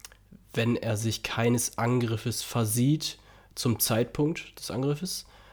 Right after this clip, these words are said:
Äh, wehrlos ist, wer sich aufgrund der Arglosigkeit nicht gegen den Angriff wehren kann. Und hi-,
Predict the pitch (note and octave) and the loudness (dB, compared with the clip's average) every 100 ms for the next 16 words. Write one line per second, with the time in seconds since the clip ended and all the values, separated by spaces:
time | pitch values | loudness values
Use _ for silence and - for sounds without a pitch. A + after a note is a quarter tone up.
0 | - A#2+ A2+ G#2+ B2 C#3 C3+ - B2+ - | -10 -2 0 6 8 8 6 2 0 2
1 | A#2+ A#2+ A#2+ A#2 A2 - B2 B2+ A#2+ A2 | 2 4 4 2 0 0 0 2 2 0
2 | - A#2 - A#2+ A2+ - - G#2+ - A#2 | 0 -2 0 -2 -2 -2 -2 -2 0 -2
3 | - A#2+ A2 G#2+ G#2 - - - A2+ A#2 | 0 0 2 0 -2 -12 -20 -6 0 2
4 | A2 G#2 - A#2 A#2+ G#2+ - G#2 A2+ - | 2 0 0 2 2 0 -4 -8 -8 -18
5 | _ _ _ _ _ _ A2+ A2 G#2+ - | _ _ _ _ _ _ -2 0 0 -6
6 | - - | -10 -18